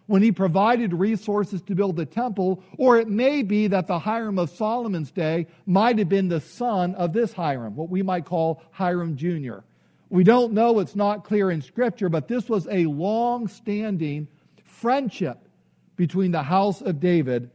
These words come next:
and the king of Tyre. Verse twelve,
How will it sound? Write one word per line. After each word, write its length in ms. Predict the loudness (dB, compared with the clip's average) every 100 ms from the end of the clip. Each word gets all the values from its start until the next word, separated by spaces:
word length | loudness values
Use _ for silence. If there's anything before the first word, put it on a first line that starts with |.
| _ _
and 180 | -2 0
the 80 | -2
king 540 | -2 -2 -2 -2 -8 -14 _ -6
of 160 | -6
Tyre. 440 | -4 -2 -2 -2 -8 _ _ _ _ 0
Verse 260 | 2 2
twelve, 500 | 0 0 4 4 0